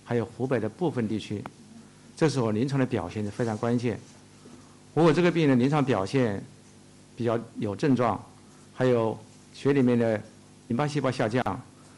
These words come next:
有典型的病毒性肺炎的改变，那么我们就可以做临床诊断。这种临床诊断之后的话，那么我们这些病人就要按照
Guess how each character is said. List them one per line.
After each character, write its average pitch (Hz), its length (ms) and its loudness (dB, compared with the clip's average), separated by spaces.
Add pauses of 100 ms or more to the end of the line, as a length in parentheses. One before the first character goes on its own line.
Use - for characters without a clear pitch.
(240)
有 139 100 4
典 98 300 -2
型 151 160 -4
的 127 80 4
病 160 180 -4
毒 139 80 0
性 123 120 2
肺 151 260 -2
炎 101 240 -4
的 131 120 0
改 - 200 -6
变， 104 200 -6 (560)
那 170 120 4
么 139 80 4
我 101 100 0
们 123 120 0
就 147 120 0
可 139 140 -8
以 104 80 -4
做 117 260 -2
临 104 240 -2
床 135 180 0
诊 113 160 -6
断。 92 180 -10 (800)
这 180 80 -2
种 165 140 6
临 156 100 4
床 180 140 4
诊 127 140 2
断 143 160 2
之 143 60 -2
后 156 180 0
的 120 100 2
话， 107 220 -2 (400)
那 127 80 -2
么 120 100 2
我 98 120 -2
们 104 100 -2
这 143 140 0
些 135 80 2
病 131 180 2
人 104 180 -2 (580)
就 151 180 4
要 131 100 6
按 127 280 0
照 110 300 -2